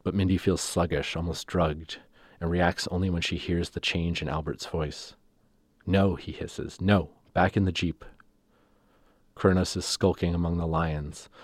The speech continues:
holding his camera close to the faces of the sleeping male and female, taking pictures. "Walk backward," Albert says with hushed urgency. "Backward, Kronos,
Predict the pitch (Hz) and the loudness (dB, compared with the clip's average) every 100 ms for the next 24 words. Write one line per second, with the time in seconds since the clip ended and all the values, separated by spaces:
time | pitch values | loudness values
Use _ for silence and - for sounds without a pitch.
0 | - - - 107 107 95 95 - 90 87 | -20 -2 8 10 10 6 0 0 2 2
1 | - 90 87 - 92 - 87 85 90 80 | 0 -2 -2 -6 -8 -2 -2 -2 -6 -6
2 | 80 80 - - 87 87 82 80 80 85 | -8 -8 -8 -6 -4 -2 -2 0 0 0
3 | 80 - 78 76 76 78 - 82 85 82 | -2 -4 -4 -4 -6 -10 -8 -8 -6 -8
4 | - - 71 76 - - _ _ _ _ | -8 -6 -8 -10 -14 -20 _ _ _ _
5 | _ _ _ _ _ 90 87 - - - | _ _ _ _ _ 2 2 2 -12 -4
6 | 101 98 - 78 78 - 76 - - - | 0 0 -2 -8 -8 -10 -10 -8 -8 -6
7 | 73 - - - 76 - - 87 80 - | -6 -8 -10 -8 -8 -8 -8 -8 -6 -8
8 | - 85 82 _ _ _ _ - 90 90 | -6 -6 -6 _ _ _ _ 2 2 2
9 | - 76 73 - 73 71 73 - - | -2 -8 -8 -10 -8 -6 -8 -12 -18